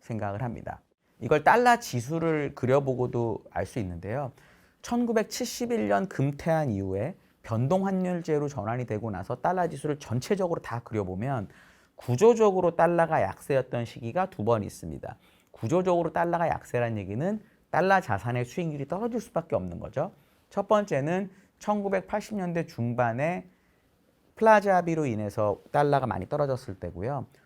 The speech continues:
두 번째는 이천 년부터 한 이천칠 년 정도까지 나타났던 그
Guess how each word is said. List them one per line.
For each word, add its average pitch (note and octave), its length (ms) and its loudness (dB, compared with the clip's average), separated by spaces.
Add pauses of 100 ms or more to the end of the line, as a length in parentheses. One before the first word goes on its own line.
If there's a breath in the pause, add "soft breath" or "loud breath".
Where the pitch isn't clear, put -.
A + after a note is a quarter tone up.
(100)
두 B2+ 160 -2
번째는 F3+ 640 2
이천 B2+ 380 -4
년부터 D3+ 500 0
한 C#3 160 -2
이천칠 C#3 680 -6
년 A3 120 2
정도까지 D#3 460 -2
나타났던 B2+ 840 -2 (540 loud breath)
그 F#2+ 400 -4